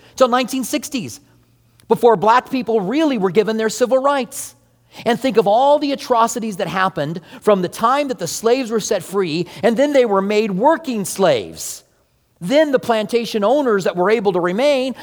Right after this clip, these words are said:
made conditions worse for them because they had had their slaves taken away from them.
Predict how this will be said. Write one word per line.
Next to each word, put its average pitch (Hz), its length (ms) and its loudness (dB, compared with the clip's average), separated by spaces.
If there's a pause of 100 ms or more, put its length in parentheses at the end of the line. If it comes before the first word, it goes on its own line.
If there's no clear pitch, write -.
made 269 280 2
conditions 220 500 0
worse 269 360 0
for 240 160 2
them 104 480 -2 (460)
because 208 280 2
they 214 120 4
had 180 140 0
had 190 280 2
their 180 140 -2
slaves 175 320 0
taken 190 300 -2
away 262 180 0
from 185 240 -4
them. 92 300 -8